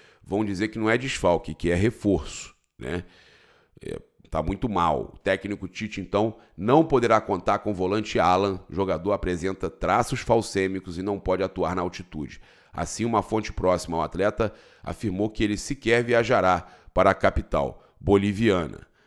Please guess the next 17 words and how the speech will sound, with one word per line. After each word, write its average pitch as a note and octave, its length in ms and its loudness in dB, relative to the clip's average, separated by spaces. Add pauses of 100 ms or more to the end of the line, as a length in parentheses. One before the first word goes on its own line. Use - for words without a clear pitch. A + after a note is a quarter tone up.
(160)
Além G2+ 340 0
de G#2+ 200 2
Alan, A2+ 600 6
o F2+ 100 -8
técnico A2 600 0
Tite A2+ 340 -2
também A2 580 2 (280)
não C#3+ 300 10
contará A2 520 8
com A2 220 -2
outros G#2+ 640 -2
quatro C#3 360 4
atletas. G#2 640 0 (1040)
É, E2 320 -2 (240)
Pedro, B2+ 520 6 (200)
Gabriel E2 380 0
Barbosa, G#2+ 720 4